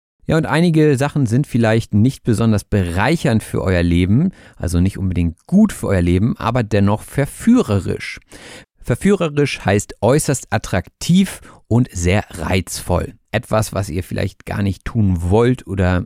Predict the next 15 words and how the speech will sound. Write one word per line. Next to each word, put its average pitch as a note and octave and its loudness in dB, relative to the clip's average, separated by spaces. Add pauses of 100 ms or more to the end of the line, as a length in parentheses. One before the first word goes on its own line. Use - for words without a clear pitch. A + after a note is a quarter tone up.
etwas, - -8
was E2 -6
verboten A#2+ 0
ist, G#2+ 0
ist - -6
meistens G#2+ -2 (180)
verführerisch. G2+ 0 (480)
Denn G2+ 2
Dinge, B2+ 2
die A#2+ 0
verboten B2 0
sind, A2 2
haben A2+ 2
oftmals G2+ -2
einen F#2+ 0